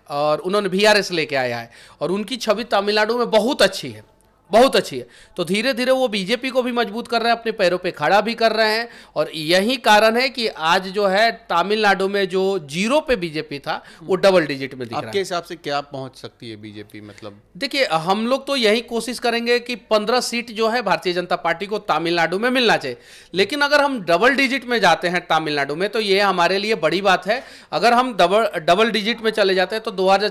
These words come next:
Speaker 1: छब्बीस में जो विधानसभा का चुनाव होगा वहाँ पे तमिलनाडु में, वहाँ पे जो है,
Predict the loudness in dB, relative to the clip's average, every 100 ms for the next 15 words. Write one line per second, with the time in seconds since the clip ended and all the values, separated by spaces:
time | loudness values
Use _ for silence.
0 | -4 -6 -6 -8 -6 -6 0 0 0 -2
1 | 0 2 2 0 0 -2 0 2 2 2
2 | 2 4 4 2 0 -2 0 2 2 0
3 | -2 -8 -14 -20 -20 -20 0 2 4 4
4 | 2 2 2 4 4 2